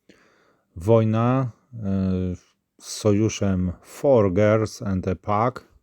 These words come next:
O, ciekawa nazwa. E, Słomi, czyli Finlandia. Na razie prowadzimy, sześć i pół godziny jeszcze zostało.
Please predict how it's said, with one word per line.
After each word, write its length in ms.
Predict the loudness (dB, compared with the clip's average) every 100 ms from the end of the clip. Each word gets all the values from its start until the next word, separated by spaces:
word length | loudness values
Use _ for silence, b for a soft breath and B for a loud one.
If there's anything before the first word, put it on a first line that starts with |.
| _ _ _ _ _ _ _ _ _ _ _ _ _ _ _ _ _ _
O, 260 | -4 -2 -2
ciekawa 380 | -4 0 0 2
nazwa. 580 | 0 -2 -4 -2 -2 -4 -6 _ _ _ _ _ _ _ _ _ _ _ _ _
E, 1200 | -8 -4 -2 0 0 0 -2 -2 -4 -4 -4 -6 -8 -12 _ _ _ _ -18
Słomi, 560 | -2 2 4 4 0
czyli 380 | -2 -4 -4 -6
Finlandia. 840 | -6 -4 0 0 0 0 0 0 -4 _ _ _ _ _ _ _ _ _ _ _ _ _ _ _ _ _ _ _ _ _ _ _ _ _ _ _ _ _ _ -10
Na 220 | -4 2
razie 280 | 2 2 0
prowadzimy, 680 | 0 4 4 4 0 0
sześć 280 | -2 -4 -6
i 60 | -8
pół 240 | -6 -4
godziny 380 | -2 0 0 0
jeszcze 460 | -2 -4 -8 -8 -6
zostało. 800 | -6 -6 0 2 4 2 0